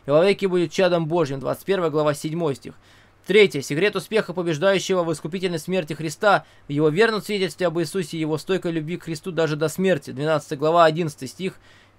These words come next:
Первое Иоанна, пятая глава, четвёртый стих. Нужно заметить, что либо мы побеждаем грех, мир, сатану, либо они побеждают нас, и тогда мы неизбежно оказываемся в озере огненном. Стих одиннадцатый,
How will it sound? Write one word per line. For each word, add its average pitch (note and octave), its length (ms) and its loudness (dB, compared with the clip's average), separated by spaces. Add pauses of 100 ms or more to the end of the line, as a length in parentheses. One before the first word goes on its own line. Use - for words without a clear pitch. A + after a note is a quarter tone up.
Первое F3+ 320 6
Иоанна, F3 580 2 (320)
пятая E3 320 2
глава, D3+ 300 4
четвёртый D#3 460 -2
стих. - 240 -18 (440)
Нужно F3+ 260 0
заметить, G3+ 340 2
что F3+ 220 0
либо A3 280 2
мы G3 200 2
побеждаем F3 520 2
грех, F#3+ 380 0
мир, F3 260 0
сатану, F3+ 460 0
либо F#3 320 0
они F3 240 0
побеждают E3 580 0 (200)
нас, F3 420 0 (240)
и C#3+ 60 -8
тогда D#3+ 340 2
мы F3+ 100 0
неизбежно E3+ 560 0
оказываемся E3 540 -2
в E3 80 0
озере E3+ 320 2
огненном. C#3+ 580 0 (380)
Стих F3+ 300 -6
одиннадцатый, E3 680 0